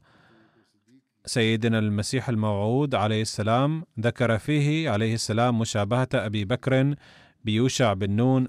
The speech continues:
الخليفة الأول لموسى عليه السلام. فقد ذكر المشاكل والمصائب التي واجهها أبو بكر،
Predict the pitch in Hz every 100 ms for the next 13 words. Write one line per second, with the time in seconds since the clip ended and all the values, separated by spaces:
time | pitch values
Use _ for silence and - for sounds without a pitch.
0 | - 113 104 - 113 143 139 127 107 120
1 | 127 127 120 104 101 123 127 98 101 101
2 | - 120 156 139 85 - _ _ _ -
3 | - - - - - - - _ _ _
4 | _ _ _ _ 107 110 113 120 - -
5 | - _ _ _ _ _ _ 196 - 113
6 | - 113 98 104 110 117 131 139 135 156
7 | 131 107 - 113 - 127 117 120 107 101
8 | 98 104 123 117 117 110 107 117 131 107
9 | 101 104 113 117 117 135 127 104 101 98
10 | 123 123 131 151